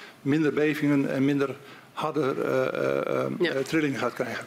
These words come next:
Speaker 1: En
Speaker 2: als u
Speaker 1: uiteindelijk
Speaker 2: zegt
Speaker 1: weer op dat goede veiligheidsniveau terechtkomt.
Speaker 2: Daar kom ik zo even op terug. Maar als u zegt, eh, onder die norm gaande zitten, want de norm zou dan zeven tot acht maanden per woning zijn.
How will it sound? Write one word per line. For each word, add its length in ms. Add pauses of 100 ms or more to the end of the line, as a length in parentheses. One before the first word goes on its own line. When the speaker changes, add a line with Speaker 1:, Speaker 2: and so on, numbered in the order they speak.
Speaker 1:
En 100
Speaker 2:
als 100
u 40
Speaker 1:
uiteindelijk 220
Speaker 2:
zegt 120
Speaker 1:
weer 40
op 100
dat 140
goede 240
veiligheidsniveau 600
terechtkomt. 500 (120)
Speaker 2:
Daar 100
kom 140
ik 80
zo 80
even 240
op 60
terug. 260
Maar 80
als 120
u 80
zegt, 300
eh, 120 (260)
onder 280
die 100
norm 300
gaande 320
zitten, 280
want 120
de 60
norm 200
zou 160
dan 100
zeven 280
tot 120
acht 200
maanden 280
per 140
woning 320
zijn. 280